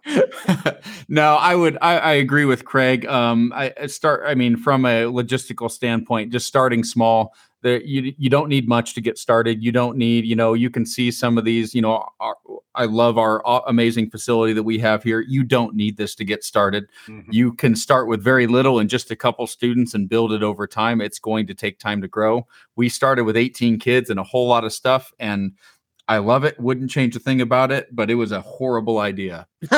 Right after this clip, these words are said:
Speaker 1: to start with that much stuff,
Speaker 2: <laughs>
Speaker 1: right? So starting small and growing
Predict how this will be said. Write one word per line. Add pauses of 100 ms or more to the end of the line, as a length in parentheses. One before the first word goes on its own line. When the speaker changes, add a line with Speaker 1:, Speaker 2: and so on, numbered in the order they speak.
Speaker 1:
to
start
with
that
much
stuff, (340)
Speaker 2:
<laughs>
Speaker 1:
right? (440)
So
starting
small
and
growing